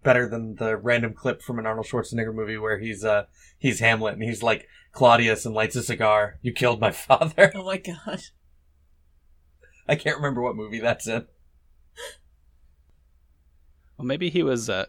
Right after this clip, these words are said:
Speaker 3: maybe he was dying, but he was thinking he was gonna do okay. Maybe when, when Legolas picked him up, it, like, shifted how,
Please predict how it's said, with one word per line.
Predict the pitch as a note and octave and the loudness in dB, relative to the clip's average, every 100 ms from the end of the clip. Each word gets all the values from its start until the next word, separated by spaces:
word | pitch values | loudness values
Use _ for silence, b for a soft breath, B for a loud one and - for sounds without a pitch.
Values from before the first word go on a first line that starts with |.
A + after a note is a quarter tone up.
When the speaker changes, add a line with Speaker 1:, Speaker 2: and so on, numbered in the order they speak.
| - | -6
Speaker 3:
maybe | C3+ D#3 | -4 2
he | D3+ | 2
was | A#2+ | 2
dying, | B2 A#2+ B2 G#2+ | 2 2 2 0
but | G#2 | -2
he | A2+ A2+ | -2 -2
was | G#2+ - - _ | -2 -8 -18 _
thinking | B2+ A#2+ A#2+ | -6 -4 -4
he | |
was | G#2+ - | -4 -6
gonna | G2+ F2+ | -8 -6
do | G2 F2+ | -6 -6
okay. | E2+ G#2+ F#2 | -6 -6 -6
Maybe | F#2+ A2+ A#2+ | -6 -4 -2
when, | A2 A2 G#2 - _ _ _ _ _ _ | -2 -2 -6 -10 _ _ _ _ _ _
when | - A#2 | -4 2
Legolas | B2 A#2+ A2+ - | 2 2 0 -2
picked | - - | -4 -4
him | G2+ | -4
up, | G#2+ A2+ A2 | -4 -2 -4
it, | |
like, | F#2+ G2 | -4 -6
shifted | - - B2 - C3 | -6 -6 -6 -4 -4
how, | A2+ G#2 | -2 -4